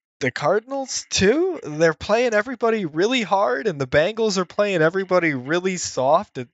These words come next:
seems like a perfect storm for the Cardinals to win. I'm, honestly, I want there a reason to be a swinging gate on this one so I can weirdly take both teams. Um, I don't know what the line is on this game. Gotta be oddly close, though. I'm gonna take the Cardinals.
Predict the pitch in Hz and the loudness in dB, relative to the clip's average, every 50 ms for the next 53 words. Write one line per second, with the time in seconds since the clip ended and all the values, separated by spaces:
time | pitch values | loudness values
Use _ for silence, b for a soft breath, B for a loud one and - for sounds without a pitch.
0 | _ _ - - - 180 190 185 175 156 147 147 147 147 - 135 117 113 107 110 | _ _ -10 -8 -6 -6 -8 -8 -6 -2 2 2 2 2 2 0 -2 -2 -2 -6
1 | - _ _ _ _ _ _ _ _ - - 160 170 175 - 185 170 - - - | -8 _ _ _ _ _ _ _ _ -2 2 2 2 2 2 -2 -2 -2 -2 -2
2 | - - 131 131 147 160 156 151 139 143 131 120 117 - - 131 131 139 143 139 | 0 0 2 2 2 0 -2 -2 -4 -4 -4 -4 -4 -2 0 0 2 2 0 0
3 | 135 123 120 117 117 113 - - - _ _ _ - - 117 107 110 117 120 127 | -4 -6 -6 -4 -6 -8 -8 -10 -12 _ _ _ -2 -2 -2 -2 -2 -2 0 0
4 | 139 156 160 - 120 123 120 117 - _ - 117 127 147 165 165 - - - 120 | 0 0 0 0 0 0 -2 -4 -10 _ -2 0 0 2 0 0 -4 -4 -4 -2
5 | 113 107 107 107 107 113 117 123 135 143 - - - _ _ _ _ _ _ _ | -2 -2 -2 -4 -4 -4 -2 -2 -2 -2 -2 -6 -12 _ _ _ _ _ _ _
6 | _ _ _ _ - 123 127 127 123 123 120 117 - - 123 110 113 120 127 131 | _ _ _ _ -2 0 0 0 0 -4 -6 -6 -6 -6 -6 -6 -4 -4 -4 -4
7 | 123 127 123 120 113 - 113 117 110 104 - - - - 127 120 117 113 107 104 | -4 -6 -6 -8 -8 -8 -6 -4 -4 -2 0 0 0 0 -2 -4 -4 -6 -10 -12
8 | 98 - 98 107 113 110 101 92 92 - - - - - 98 95 90 - - 104 | -12 -12 -8 -4 -4 -2 -4 -4 -6 -10 -8 -6 -6 -6 -8 -10 -10 -8 -8 -6
9 | 95 95 95 - 98 95 92 _ - 101 104 110 117 113 104 101 95 - - 104 | -6 -6 -8 -10 -14 -16 _ _ -14 -8 -6 -6 -6 -6 -8 -12 -12 -8 -6 -6
10 | 98 98 - - - 104 98 98 - - - - - 117 113 113 104 92 82 85 | -6 -8 -10 -10 -8 -8 -8 -8 -10 -8 -8 -6 -8 -8 -10 -12 -14 -16 -12 -8
11 | 90 - - B B B B B B - - 101 98 95 90 90 92 - - 131 | -8 -8 -8 B B B B B B -6 -4 -2 -2 -2 -4 -6 -6 -4 -2 -2
12 | 147 160 165 156 143 143 135 - - 110 104 104 104 110 120 135 156 156 156 - | 0 -2 -2 -2 -2 -2 -2 -2 -4 -6 -6 -6 -6 -4 -4 -4 -4 -4 -2 -2
13 | 165 156 160 165 165 - - 170 185 185 165 - 110 127 180 202 196 147 - 98 | -2 -2 -4 -6 -10 -8 -8 -8 -8 -6 -4 0 0 0 0 -2 -4 -8 -4 -2
14 | 110 120 123 123 127 110 - - - 110 107 104 104 - - - - 87 87 85 | -2 -2 -2 -4 -8 -12 -12 -14 -12 -12 -12 -10 -8 -8 -8 -8 -10 -12 -14 -14
15 | 85 - - 117 127 131 131 127 - - 113 113 110 _ - 104 - - - 82 | -10 -8 -6 -4 -4 -4 -4 -4 -2 -2 -2 -2 -2 _ -4 -4 -4 -6 -10 -10
16 | 78 - _ _ _ - - - - | -12 -16 _ _ _ -14 -12 -12 -14